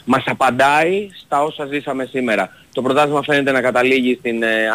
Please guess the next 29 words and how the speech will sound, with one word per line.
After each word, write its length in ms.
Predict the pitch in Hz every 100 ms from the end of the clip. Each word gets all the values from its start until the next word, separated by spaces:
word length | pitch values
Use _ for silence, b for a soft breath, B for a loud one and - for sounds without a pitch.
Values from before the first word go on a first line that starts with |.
| 127
αεκ. 200 | 143 135
Δικαίως 520 | 123 113 139 131 120
η 80 | 120
αεκ 160 | 120 117
με 100 | 110
τον, 240 | 110 107
ε, 580 | 110 107 104 104 101 104
Παναθηναϊκό 720 | 117 107 104 110 107 104 117 110
έφτασαν 440 | 113 - 107 107
να 120 | 104
παλεύουν 420 | 98 107 107 101 101
για 140 | 101
τον, 260 | 101 98 98
ε, 160 | 98
τίτλο. 480 | 92 117 135 139 139 B B
Από 200 | - 107
εκεί 80 | 127
και 120 | 127
πέρα 480 | 123 131 131 131 123 117
ήταν 240 | 123 127 120
τόσο 300 | 135 - 131
ωριακή 540 | 123 113 113 - 123
η 40 |
μάχη, 440 | 120 131 143 139 147
μιλάγαμε 600 | 127 127 131 135 131 117
τόσες 340 | - 147 139 -
εβδομάδες 600 | 123 123 127 135 127 123
για 220 | 123 123
ένα 400 | 131 139 131